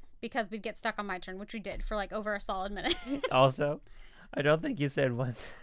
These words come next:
Speaker 1: What?
Speaker 2: Um, did you say pronghorn antelope?
Speaker 1: Yeah.
Speaker 2: Oh, you did. Oh, yeah, you did.
Speaker 1: Yeah. No, that one is,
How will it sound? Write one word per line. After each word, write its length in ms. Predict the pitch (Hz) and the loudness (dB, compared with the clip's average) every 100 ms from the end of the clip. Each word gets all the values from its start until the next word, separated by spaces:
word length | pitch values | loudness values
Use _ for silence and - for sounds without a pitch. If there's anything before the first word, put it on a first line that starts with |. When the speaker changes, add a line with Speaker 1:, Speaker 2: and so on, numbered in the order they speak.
| - - - | -18 -20 -6
Speaker 1:
What? 1040 | 381 427 254 - - - - 254 294 330 277 | 0 2 2 -4 -14 -12 -12 -10 -4 -2 6
Speaker 2:
Um, 560 | 135 127 123 117 110 110 - - - | 8 10 10 6 0 -8 -12 -12 -4
did 140 | 277 | -2
you 80 | 311 | -2
say 240 | - 370 | -2 -2
pronghorn 560 | 349 - 165 160 170 160 | 0 2 2 2 -2 -2
antelope? 560 | 160 165 - 185 220 - - - - - - | -6 -8 -8 -8 -8 -8 -10 -12 -12 -14 -6
Speaker 1:
Yeah. 340 | 508 508 254 302 - - | -2 -2 -2 -6 0 10
Speaker 2:
Oh, 80 | 226 | 10
you 160 | 208 | 10
did. 120 | 202 - | 6 2
Oh, 80 | 208 | 6
yeah, 180 | 247 240 | 8 8
you 160 | 214 185 | 6 2
did. 360 | 339 330 196 - 440 | -2 -2 2 4 4
Speaker 1:
Yeah. 360 | 480 269 247 285 - - - - | 4 4 2 -6 -14 -18 -16 2
No, 360 | 359 349 277 | 8 8 8
that 240 | 269 320 320 | 6 6 6
one 160 | 370 | 2
is, 120 | 370 | 2